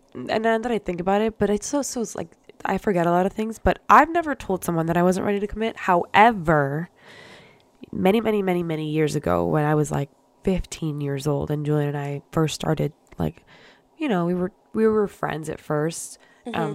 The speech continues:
Speaker 1: but then we started to catch feelings for one another. He straight up told me, he was like, "Look, I am not, like, I'm not ready to commit." Maybe this was, like, a year into, like, us already having feelings for one another.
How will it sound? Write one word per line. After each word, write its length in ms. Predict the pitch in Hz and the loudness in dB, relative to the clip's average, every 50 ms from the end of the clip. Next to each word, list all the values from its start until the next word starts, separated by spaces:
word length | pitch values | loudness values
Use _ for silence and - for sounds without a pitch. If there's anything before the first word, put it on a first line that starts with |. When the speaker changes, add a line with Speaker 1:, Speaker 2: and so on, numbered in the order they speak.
| 147 - | -4 -2
Speaker 1:
but 100 | - 233 - | -2 0 2
then 100 | 233 226 | 2 2
we 60 | 220 202 | 2 2
started 240 | 190 196 180 170 | 2 2 2 2
to 60 | - 170 | 0 -2
catch 220 | - 170 160 - | -2 -2 -2 -2
feelings 240 | - 170 165 165 156 | 0 0 0 0 0
for 120 | - - 165 | -2 -4 -2
one 100 | 165 156 | -2 -2
another. 360 | 156 160 160 156 156 156 - - | -2 -2 0 0 0 0 -2 -4
He 220 | - - 214 226 | -6 -4 -2 -2
straight 260 | 226 - - 196 175 165 | 0 0 0 0 0 0
up 100 | 147 - | 0 0
told 180 | - 165 151 | 0 -2 0
me, 80 | 143 147 | -2 -2
he 60 | 147 | -4
was 100 | 151 143 | -2 -2
like, 140 | 151 143 - | -2 -2 -2
"Look, 160 | 151 143 - | -2 0 2
I 120 | 156 165 160 | 2 2 2
am 220 | 151 143 139 139 | 2 -2 -4 -8
not, 460 | 139 139 139 139 139 - - - - _ _ _ _ _ _ _ - | -8 -6 -6 -6 -6 -6 -8 -8 -10 _ _ _ _ _ _ _ -10
like, 80 | - 156 | -8 -8
I'm 140 | 156 156 156 | -6 -6 -4
not 240 | 151 - 85 - - | -4 -4 -4 -4 -4
ready 200 | - - - 92 | -6 -6 -6 -6
to 60 | - | -8
commit." 300 | - - - - - - | -8 -10 -10 -8 -2 2
Maybe 160 | - 240 269 | 2 2 4
this 100 | 285 277 | 2 0
was, 100 | 254 220 | 0 0
like, 120 | 220 - | -2 0
a 40 | 180 | 0
year 360 | 170 156 156 165 170 170 165 160 - | 0 0 0 2 2 4 2 2 0
into, 380 | - 170 165 165 156 - - - | -2 -4 -4 -4 -6 -8 -10 -8
like, 240 | - 151 151 - - - - - - - - - | -8 -8 -8 -10 -12 -20 -20 -20 -20 -12 -4 0
us 240 | 185 175 165 - - - | 2 2 2 0 -2 0
already 280 | - 170 165 165 165 156 | 0 2 2 2 2 0
having 260 | 160 160 151 147 143 | -2 -2 -2 -4 -8
feelings 440 | - - 165 156 151 160 185 214 220 | -8 -6 -4 -2 -2 -2 -4 -4 -4
for 140 | - - 240 | -2 0 2
one 160 | 240 240 233 | 2 2 0
another. 440 | 240 233 240 247 240 262 262 262 | -2 -2 -4 -2 -2 -2 -2 -2